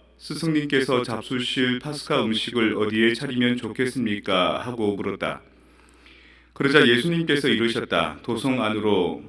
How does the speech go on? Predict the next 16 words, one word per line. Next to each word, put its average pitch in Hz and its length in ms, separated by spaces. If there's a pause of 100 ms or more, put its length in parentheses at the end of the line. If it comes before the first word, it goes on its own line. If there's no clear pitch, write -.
아무개를 127 560
찾아가 104 640 (320)
선생님께서 143 960
'나의 120 320
때가 127 300
가까웠으니 107 960
내가 110 420
너의 113 380
집에서 113 680
제자들과 123 680
함께 131 480
파스카 131 400
축제를 127 460
지내겠다 98 800
하십니다.' 87 600
하여라." 87 380